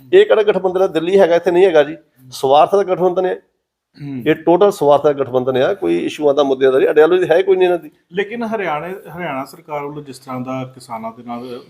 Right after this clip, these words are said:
Speaker 2: ਰਵੱਈਆ ਕੀਤਾ ਰਿਹਾ, ਤੁਹਾਨੂੰ ਲੱਗਦਾ ਠੀਕ ਹੈ? ਜੇਕਰ, ਅ, ਕਿਸਾਨ ਦਿੱਲੀ ਜਾਣਾ ਚਾਹੁੰਦੇ ਸਨ, ਤੇ ਉਹਨਾਂ ਨੂੰ ਕਿਉਂ ਨਹੀਂ ਜਾਣ ਦਿੱਤਾ ਜਾ ਰਿਹਾ?
Speaker 1: ਵੇਖੋ, ਇਹ ਸਰਕਾਰਾਂ ਦੇ law and order ਨੂੰ ਮੇਨਟੇਨ ਕਰਕੇ ਰੱਖਣਾ, ਇਹ ਸਰਕਾਰ ਦਾ ਕੰਮ ਹੁੰਦਾ ਆ।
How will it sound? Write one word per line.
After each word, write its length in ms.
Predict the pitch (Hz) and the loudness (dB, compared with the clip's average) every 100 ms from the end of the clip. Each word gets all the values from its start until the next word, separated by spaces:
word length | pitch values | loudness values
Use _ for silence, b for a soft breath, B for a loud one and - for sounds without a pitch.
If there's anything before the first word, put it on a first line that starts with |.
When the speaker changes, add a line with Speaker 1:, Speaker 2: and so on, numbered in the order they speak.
| 127 | -14
Speaker 2:
ਰਵੱਈਆ 300 | 113 113 123 | -12 -10 -12
ਕੀਤਾ 240 | 123 120 | -14 -12
ਰਿਹਾ, 100 | 123 | -10
ਤੁਹਾਨੂੰ 260 | 123 151 135 | -8 -8 -6
ਲੱਗਦਾ 200 | 123 175 | -8 -12
ਠੀਕ 340 | 175 156 151 | -8 -8 -6
ਹੈ? 220 | 147 - b b b 131 | -8 -10 b b b -8
ਜੇਕਰ, 380 | 151 180 180 | -6 -2 -2
ਅ, 180 | 180 170 | -4 -6
ਕਿਸਾਨ 560 | 147 147 143 143 156 147 | -10 -12 -8 -6 -6 -6
ਦਿੱਲੀ 240 | 139 143 | -6 -6
ਜਾਣਾ 260 | 131 120 120 | -6 -6 -6
ਚਾਹੁੰਦੇ 280 | 127 127 135 | -6 -8 -8
ਸਨ, 140 | 135 | -10
ਤੇ 100 | 131 | -10
ਉਹਨਾਂ 120 | 151 | -10
ਨੂੰ 120 | 151 | -12
ਕਿਉਂ 240 | 147 151 156 | -12 -10 -8
ਨਹੀਂ 100 | 160 | -6
ਜਾਣ 200 | 131 110 | -8 -12
ਦਿੱਤਾ 240 | 98 104 | -16 -20
ਜਾ 80 | 101 | -20
ਰਿਹਾ? 200 | 92 _ _ _ _ _ _ _ _ - | -20 _ _ _ _ _ _ _ _ -6
Speaker 1:
ਵੇਖੋ, 260 | 196 196 220 | -2 2 4
ਇਹ 360 | 226 214 202 156 | 6 4 2 -4
ਸਰਕਾਰਾਂ 560 | - 151 147 135 156 | -4 -2 2 2 2
ਦੇ 220 | 156 160 160 | -4 -4 0
law 260 | 135 135 | 4 4
and 160 | 143 139 | 6 4
order 160 | 135 | 2
ਨੂੰ 100 | 147 | 0
ਮੇਨਟੇਨ 320 | 143 135 139 208 | -2 0 -2 -2
ਕਰਕੇ 260 | - 151 | -6 -6
ਰੱਖਣਾ, 240 | 131 127 139 | -12 -10 -12
ਇਹ 60 | |
ਸਰਕਾਰ 360 | 196 160 135 123 | -12 -6 -2 -2
ਦਾ 80 | 113 | -4
ਕੰਮ 200 | 107 101 | -8 -8
ਹੁੰਦਾ 180 | 98 | -16
ਆ। 140 | - | -20